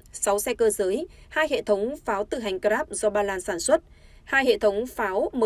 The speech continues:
bảy bảy bảy do Mỹ sản xuất và một hệ thống pháo tự hành Gvozdika. Theo hướng Nam Donetsk, các đơn vị từ nhóm lực lượng Vostok của Nga cùng máy bay trực thăng,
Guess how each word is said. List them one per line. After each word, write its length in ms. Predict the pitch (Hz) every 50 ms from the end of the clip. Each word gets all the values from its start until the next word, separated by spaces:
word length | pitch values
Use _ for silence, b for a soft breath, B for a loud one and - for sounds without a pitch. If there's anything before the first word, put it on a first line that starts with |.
| 208 196
bảy 100 | 202 196
bảy 140 | 175 196 190
bảy 200 | 175 185 185 170
do 160 | - - 214
Mỹ 160 | 202 208 208 214
sản 200 | - 262 196 160
xuất 200 | - 277 349 - b b b b b b
và 240 | - 214 240 233 226
một 200 | 226 233 226 220
hệ 140 | 233 220 214
thống 300 | - 220 202 196 220 294 294 -
pháo 180 | - 190 202
tự 160 | 214 - 285
hành 220 | 233 214 202 196 185
Gvozdika. 640 | - 202 175 202 190 - 196 196 175 - 196 196 185 - - - b b b b b b b b b b
Theo 140 | - 311 311
hướng 300 | 277 254 233 240 254 269
Nam 220 | 262 262 262 254
Donetsk, 360 | 247 233 226 233 233 220 - - 220 220 214 202 b b b b
các 120 | - 269 247
đơn 160 | 254 247 226
vị 160 | 226 226 202 -
từ 80 | 208
nhóm 280 | 202 190 190 180 185 226
lực 140 | 262 214 214
lượng 200 | 214 196 185 180
Vostok 420 | 220 226 214 - - 247 247 -
của 80 | 226 190
Nga 300 | 175 185 208 208 208 208 b b b b b -
cùng 160 | 277 254 254
máy 100 | 247 240
bay 140 | 262 311 302
trực 180 | - 269 240 -
thăng, 240 | - 254 254 254